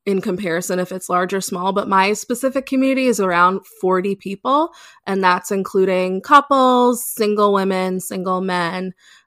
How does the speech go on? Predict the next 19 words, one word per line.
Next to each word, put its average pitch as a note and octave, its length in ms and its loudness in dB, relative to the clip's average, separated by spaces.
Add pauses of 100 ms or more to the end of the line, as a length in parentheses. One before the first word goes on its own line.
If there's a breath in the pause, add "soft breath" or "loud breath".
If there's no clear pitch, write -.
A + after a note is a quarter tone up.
(140)
Um, G3 500 6 (220)
but G#3+ 320 6
I A3+ 120 10
would C4+ 200 2
say A3+ 400 4
in G3 260 0
general, F#3 880 2 (560 soft breath)
Boston A3 1080 4
and G3 440 2
the, F3+ 800 -2
uh, F3 140 2
surrounding F3+ 500 -2
areas F3 560 2
of - 520 -8
Maine, A#3+ 420 2
New F#3+ 140 0
Hampshire, F#3+ 580 -4
Rhode F3+ 160 0
Island F3 480 0